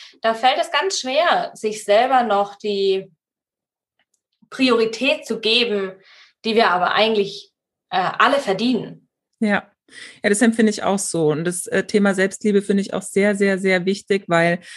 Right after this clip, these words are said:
Speaker 2: erst dann, wenn ich die Selbstliebe habe oder auch mich auf diesen Weg mache,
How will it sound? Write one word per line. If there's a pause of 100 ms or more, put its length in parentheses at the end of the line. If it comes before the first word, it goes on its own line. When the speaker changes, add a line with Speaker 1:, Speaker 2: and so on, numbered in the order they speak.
(180)
Speaker 2:
erst
dann,
wenn
ich
die
Selbstliebe
habe
oder
auch
mich
auf
diesen
Weg
mache,